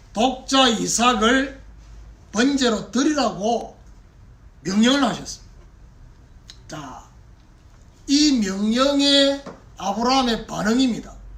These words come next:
삼 절입니다. 아침, 아브라함이 아침에 일찍 일어나 나귀의 안장을 들고 두 종과 그의 아들 이삭을 데리고 번제에 쓸 나무를 쪼개 가지고 떠나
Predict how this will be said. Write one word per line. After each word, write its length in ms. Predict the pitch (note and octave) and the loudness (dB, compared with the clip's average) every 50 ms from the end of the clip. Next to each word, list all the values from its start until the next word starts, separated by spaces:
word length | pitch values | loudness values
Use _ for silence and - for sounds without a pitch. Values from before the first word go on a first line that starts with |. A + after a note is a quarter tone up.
| - - - - - | -20 -20 -20 -20 -20
삼 280 | - - - G3 G#3 G#3+ | -16 -10 -6 -4 -2 -2
절입니다. 420 | G#3 G#3 - D3+ - - - - - - - - - - - - - - - - - - - - - - | -2 -2 -4 -4 -10 -12 -18 -20 -20 -20 -20 -20 -20 -20 -20 -20 -20 -20 -20 -20 -20 -20 -20 -20 -16 -12
아침, 520 | E3 E3 - - - C4+ C4+ C4 A#3 - | -10 -4 0 0 2 2 2 0 -2 -8
아브라함이 840 | - F3+ G3 G3 A#3 B3 C4 C4+ C4+ B3+ B3 A#3 A#3 A#3+ A#3+ A#3 A#3+ - | -8 -6 -4 0 2 2 2 2 2 2 2 2 2 2 0 -2 -4 -6
아침에 400 | - - - - - C4 B3+ B3 | -12 -10 -6 -4 -2 0 0 0
일찍 720 | A#3+ A#3+ - C4 C#4 D#4 E4 E4 E4 - - D4 C4 B3 | 0 -2 -4 -6 -2 0 0 0 -2 -2 -2 0 0 2
일어나 600 | A#3+ A3+ G#3+ G#3 G3+ G3+ G#3+ A3 A3+ A#3+ A#3+ - - - - - - - | 2 0 0 0 0 0 2 2 2 2 0 -2 -12 -20 -20 -20 -16 -8
나귀의 540 | D#3 G3 A3+ C4 C4 A3+ A#3+ A#3+ A3+ A3 | -2 2 2 2 2 2 0 2 0 0
안장을 680 | G#3+ A3 - G3 F#3 F#3+ F#3 A3 A#3+ B3 B3 A#3 G#3+ G#3+ - _ _ - | 0 -2 -8 -8 -8 -4 0 2 2 4 2 2 0 -2 -6 _ _ -16
들고 480 | - F3 G3 G#3+ A#3 B3 C#4 C4+ - - - - - - - | -12 -6 -4 -2 -2 -2 -4 -6 -12 -18 -20 -20 -20 -18 -10
두 280 | - G3+ A#3 B3 B3 | -6 -2 -2 0 0
종과 760 | A#3 F#3 G3+ G#3+ A3 A3+ G#3+ A#3 A#3 A#3 A3+ - A#3 A3 - - - - - - - | -2 -2 -2 -2 0 0 4 6 6 6 6 4 2 -4 -10 -18 -20 -20 -20 -8 -2
그의 260 | - A#3 A#3 A3+ A3 | 0 2 2 2 2
아들 320 | A3 A3+ A#3 A3+ A3 G#3+ G3 | 2 2 2 4 2 2 0
이삭을 400 | F#3+ F3+ - A3 A#3 A#3 A3 G3 | 0 0 2 2 4 4 2 0
데리고 600 | E3 F3+ G3+ G#3 G3 G#3 A3 A3+ A#3+ B3+ - - - - - - - | -2 -4 -6 -6 -2 0 0 0 0 -2 -4 -12 -18 -20 -20 -10 -4
번제에 440 | G3+ A3 B3 B3+ A#3+ A#3+ A#3 A3+ | -2 0 0 0 0 2 2 2
쓸 280 | G#3+ - - A3 A3 A3 | 2 2 2 2 2 2
나무를 460 | F#3 F3+ F#3 G#3 A#3 A#3+ A#3 A3 A3 | 0 -2 -2 0 0 0 0 0 -2
쪼개 360 | A3 G#3 G3+ G3+ G#3+ A3+ A3 | -2 -6 -6 -2 0 0 0
가지고 440 | F3+ F3+ F3+ F3 G#3+ G#3+ G#3+ G#3 G#3 | 0 -2 -4 -4 -4 -6 -6 -6 -6
떠나 520 | - A3+ A3 A3+ A#3 A3+ A3+ A#3 A#3 - | -2 0 2 4 4 4 2 0 -4 -6